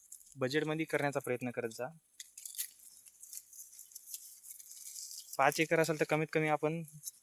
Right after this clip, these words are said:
वीस ते पंचवीस हजार रुपये हा निंदनामध्ये खर्च करत असतो. आता दीड एकर प्लॉटमध्ये आम्ही दोनशे रुपये सुद्धा खर्च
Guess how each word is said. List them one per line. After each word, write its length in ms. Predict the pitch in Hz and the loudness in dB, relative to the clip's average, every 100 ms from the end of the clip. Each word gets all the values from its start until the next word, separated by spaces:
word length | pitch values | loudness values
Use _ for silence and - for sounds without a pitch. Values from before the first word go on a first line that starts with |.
| - - | -20 -8
वीस 180 | 131 139 | -6 -2
ते 40 | 151 | -2
पंचवीस 340 | 139 139 - | 0 -2 -2
हजार 140 | 143 139 | 0 0
रुपये 180 | 135 139 | 0 -2
हा 80 | |
निंदनामध्ये 440 | 135 131 131 131 131 | 0 2 2 2 0
खर्च 200 | 131 117 | -2 -4
करत 220 | 117 113 | -2 -4
असतो. 240 | 110 - 139 _ - _ _ _ - - - _ | -4 -10 -16 _ -20 _ _ _ -20 -20 -20 _
आता 180 | 139 147 | 6 8
दीड 200 | 143 143 | 10 10
एकर 220 | 156 156 151 | 8 8 6
प्लॉटमध्ये 460 | 151 151 151 147 | 4 4 4 4
आम्ही 180 | 143 143 | 4 4
दोनशे 340 | 135 135 135 | 0 0 0
रुपये 180 | 147 151 | -2 -2
सुद्धा 200 | 151 143 147 | -2 0 0
खर्च 240 | 131 | -2